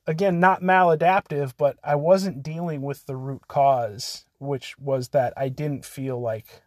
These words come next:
I was enough. I didn't feel like I belonged.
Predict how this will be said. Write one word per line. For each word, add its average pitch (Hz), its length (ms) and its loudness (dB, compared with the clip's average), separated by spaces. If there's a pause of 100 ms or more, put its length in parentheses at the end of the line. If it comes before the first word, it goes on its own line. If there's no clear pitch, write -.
(160)
I 123 140 -2
was 113 400 -2 (520)
enough. 120 600 -6 (640)
I 135 120 0
didn't 160 280 0
feel 156 320 0
like 135 220 0
I 135 220 2
belonged. 123 800 -4